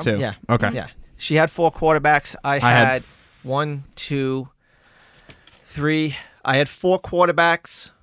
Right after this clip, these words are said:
Speaker 3: two receivers, one running back, a defensive tackle, a defensive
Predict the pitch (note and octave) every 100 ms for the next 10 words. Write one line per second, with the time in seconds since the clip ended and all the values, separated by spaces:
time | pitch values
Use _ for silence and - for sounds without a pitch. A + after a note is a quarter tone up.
0 | _ _ _ - F3 F3 E3+ - D#3+ E3
1 | D#3+ D#3 D3+ - - _ _ _ _ _
2 | _ _ _ _ _ _ _ _ _ _
3 | _ _ _ _ _ _ _ _ _ A#2+
4 | C3 E3 D#3 D#3 D#3+ D#3 D#3 - - _
5 | _ _ _ _ - - - D#3 D3+ D#3+
6 | D3 D#3 D3+ A#2+ - D3+ D#3